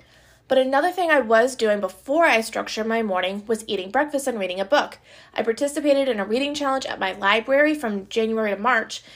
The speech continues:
and in order to get all of the books read, I would spend about ten, fifteen minutes eating breakfast, drinking some tea, and reading from a book. And I loved that. It was a really nice way to start the morning. I didn't want to give that up either,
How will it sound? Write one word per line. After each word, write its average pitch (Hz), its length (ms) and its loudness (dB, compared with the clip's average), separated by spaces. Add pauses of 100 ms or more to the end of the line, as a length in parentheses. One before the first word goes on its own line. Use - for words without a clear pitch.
(120)
and 247 120 -2
in 254 160 0
order 311 200 6
to 311 80 -4
get 277 200 0
all 214 120 6
of 214 80 -6
the 208 60 -4
books 285 340 0
read, 196 380 -2
I 220 180 2
would 262 200 -2
spend 226 400 0
about 349 480 -4 (140)
ten, 269 420 -2
fifteen 285 420 -6
minutes 208 380 0
eating 226 160 -6
breakfast, 294 480 2
drinking 202 340 -6
some 214 160 -10
tea, 269 320 -6 (240)
and 233 160 -2
reading 196 240 -2
from 214 140 -2
a 214 40 2
book. 226 380 0
And 254 220 -6 (160)
I 262 240 2
loved 254 400 2
that. 190 240 2
It 240 60 -2
was 254 120 2
a 269 60 -4
really 254 240 2
nice 233 200 -4
way 226 120 0
to 220 80 -2
start 214 220 -4
the 214 60 -8
morning. 233 380 -2 (720)
I 208 160 2
didn't 208 300 2
want 220 120 0
to 208 40 -2
give 208 200 0
that 202 200 2
up 202 160 -2
either, 220 460 0